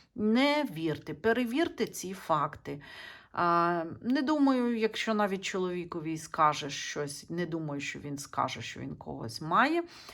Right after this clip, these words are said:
Не думаю, що він когось має. Якщо і є хтось, то це, ну, скоріше за все, по інтернету. Просто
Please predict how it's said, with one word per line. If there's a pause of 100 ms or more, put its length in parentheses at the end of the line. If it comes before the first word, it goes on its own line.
(160)
Не
думаю,
що
він
когось
має.
Якщо (140)
і
є
хтось, (1900)
то
це, (100)
ну, (1200)
скоріше
за
все,
по
інтернету.
Просто